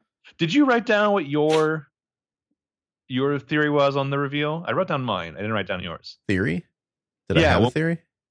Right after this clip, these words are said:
Speaker 1: we talked, we guessed at what chapter the reveal would be.
Speaker 2: Oh, that's right. We did. I think it was, like, mine was thirty-three, yours is thirty-four.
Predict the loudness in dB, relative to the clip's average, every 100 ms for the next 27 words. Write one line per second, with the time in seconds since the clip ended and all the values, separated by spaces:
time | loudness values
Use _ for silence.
0 | _ _ 0 0 2 2 0 -2 -6 -6
1 | 0 0 0 -2 -4 -4 -6 -6 -4 -4
2 | -4 -6 -10 -10 _ _ _ _ _ _
3 | _ _ -6 -2 0 -2 0 -2 -2 -6
4 | -8 0 4 6 4 4 4 2 0 0
5 | -4 -2 2 2 2 -2 -2 2 4 4
6 | 2 2 -4 -4 -6 -2 -2 2 2 2
7 | 2 0 2 2 0 0 0 0 -2 0
8 | 2 2 0 -2 -6 -2 -2 -2 -2 0
9 | -2